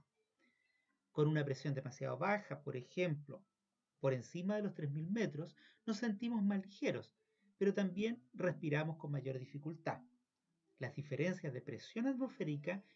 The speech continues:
entre distintos puntos de la corteza terrestre hacen que el aire se desplace de un lugar a otro, originando lo que llamamos los vientos.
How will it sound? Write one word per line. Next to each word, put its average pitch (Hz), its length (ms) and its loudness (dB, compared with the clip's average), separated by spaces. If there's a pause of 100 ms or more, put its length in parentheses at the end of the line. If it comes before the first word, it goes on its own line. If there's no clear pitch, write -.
(100)
entre 185 280 0
distintos 185 480 0 (140)
puntos 240 420 2
de 147 60 -2
la 147 100 0
corteza 147 540 -4
terrestre 202 640 -4 (380)
hacen 196 520 -4
que 147 160 0
el 143 120 0
aire 156 420 2 (320)
se - 160 0
desplace 160 580 2
de 151 80 2
un 147 100 4
lugar 143 260 2
a 247 100 2
otro, 139 360 0 (280)
originando 147 840 0 (300)
lo 160 140 -2
que 143 100 0
llamamos 127 340 -2
los 117 160 -8
vientos. 135 680 -4